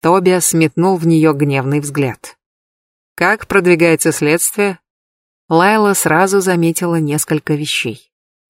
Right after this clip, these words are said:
Конверт в руке Джинни и то, как она рухнула в кресло напротив дивана, словно у нее подкашивались колени.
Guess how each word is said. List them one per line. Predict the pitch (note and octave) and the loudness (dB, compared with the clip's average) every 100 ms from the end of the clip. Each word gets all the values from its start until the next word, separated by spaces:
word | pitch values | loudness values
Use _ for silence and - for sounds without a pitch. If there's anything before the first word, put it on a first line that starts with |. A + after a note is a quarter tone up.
| _ | _
Конверт | - E3 C#3 D#3+ F#3+ - - | -2 -2 0 0 -2 -8 -6
в | F3 | 0
руке | F#3 E3+ F3+ | 0 2 -2
Джинни | D#3 D#3+ E3+ E3 D#3+ - _ _ _ | 2 2 4 4 0 -2 _ _ _
и | F3+ | 0
то, | F3 A3 | 2 0
как | G#3+ F3 | 0 0
она | F3 E3 | 2 2
рухнула | D3+ F#3 - F3 D#3 | 4 2 2 0 0
в | D3 | 0
кресло | - E3 - D#3 | 0 0 2 0
напротив | D3 C#3 D#3+ E3 C#3+ | 0 0 0 0 0
дивана, | C#3 D3 G3 F#3 | 0 0 2 0
словно | - E3+ D#3+ D#3 | 0 2 2 2
у | |
нее | D3+ D#3 E3 | 2 2 2
подкашивались | D#3 C#3 C#3+ C3+ D3 C#3+ C#3+ | 0 -2 -4 -2 0 0 -2
колени. | - D#3 C3+ A#2 D3+ | -2 -4 -4 -6 -14